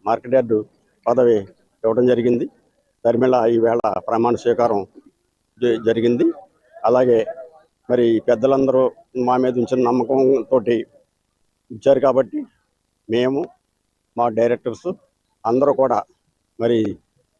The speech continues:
దీంట్లో ఉన్న నిధులు కానివ్వండి, హక్కులు కానివ్వండి, ఏమైనా ఉంటే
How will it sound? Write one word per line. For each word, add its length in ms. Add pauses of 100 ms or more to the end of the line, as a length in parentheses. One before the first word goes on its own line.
దీంట్లో 340
ఉన్న 320 (680)
నిధులు 320
కానివ్వండి, 460 (840)
హక్కులు 280
కానివ్వండి, 360
ఏమైనా 240
ఉంటే 420